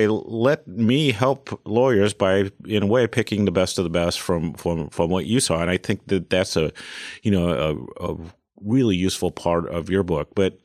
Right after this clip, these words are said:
I want to ask you the question is, and I know that, uh, probably a lot of people ask you this, but is it,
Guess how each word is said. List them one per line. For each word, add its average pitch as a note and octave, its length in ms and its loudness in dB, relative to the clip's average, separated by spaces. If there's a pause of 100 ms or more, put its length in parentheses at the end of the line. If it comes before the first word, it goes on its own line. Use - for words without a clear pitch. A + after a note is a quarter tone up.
I - 60 -12 (140)
want G#3+ 120 0
to D#3+ 80 2
ask C3 200 0
you B2 80 2
the G2 100 2
question F#2+ 480 0
is, E2+ 220 -2 (580)
and C3+ 160 2
I C3 80 2
know C#3 300 2
that, G#2 320 -2
uh, G2+ 120 -6
probably G#2 300 -2
a F2 60 2
lot F2 180 0
of F2 60 -4
people E2+ 320 -2
ask G2 240 0
you F2+ 60 2
this, E2+ 140 0
but A#2+ 200 0 (200)
is D3 260 -2
it, E3+ 180 0